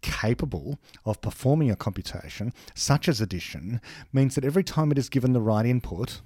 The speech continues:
the two numbers x and y, it is supposed to provide the desired output, the number x plus y, and it can do that over and over again. The set of all computations a computer is capable of performing is its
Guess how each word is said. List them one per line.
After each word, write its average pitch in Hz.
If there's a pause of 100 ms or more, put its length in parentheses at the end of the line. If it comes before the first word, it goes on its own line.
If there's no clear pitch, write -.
(160)
the -
two -
numbers 101
x -
and 92
y, 107 (560)
it 151
is -
supposed -
to -
provide 117
the 113
desired 110
output, 185
the 104
number 101
x -
plus -
y, 82 (360)
and 139
it -
can 143
do 160
that 123 (360)
over 131
and 110
over 107
again. 104 (200)
The 135
set -
of 110
all 170
computations 113 (340)
a 135
computer 156
is 135
capable 139
of -
performing 107 (320)
is 120
its 131